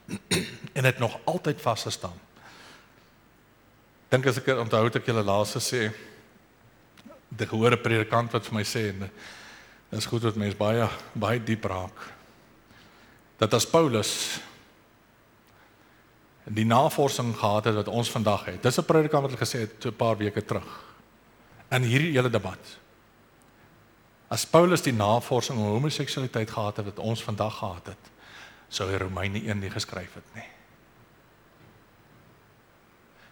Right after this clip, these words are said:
En nou moet jy mooi dink, maar wat is dit? Die Here Jesus kom maak 'n stelling hier, "U woord is,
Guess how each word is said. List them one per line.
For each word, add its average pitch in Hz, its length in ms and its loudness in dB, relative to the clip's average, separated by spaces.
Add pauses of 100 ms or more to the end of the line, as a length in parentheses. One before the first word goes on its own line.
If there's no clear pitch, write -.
(760)
En 104 80 -6
nou 127 140 4
moet 196 120 2
jy 165 140 6
mooi 135 280 2
dink, 107 200 0
maar 101 160 -2
wat 98 240 -2
is 107 140 -8
dit? - 300 -14 (1600)
Die 165 80 8
Here 202 160 10
Jesus 262 320 6
kom 214 160 10
maak 180 220 12
'n 170 60 10
stelling 233 420 8
hier, 131 500 4 (200)
"U 247 340 8 (100)
woord 180 580 8 (540)
is, - 800 8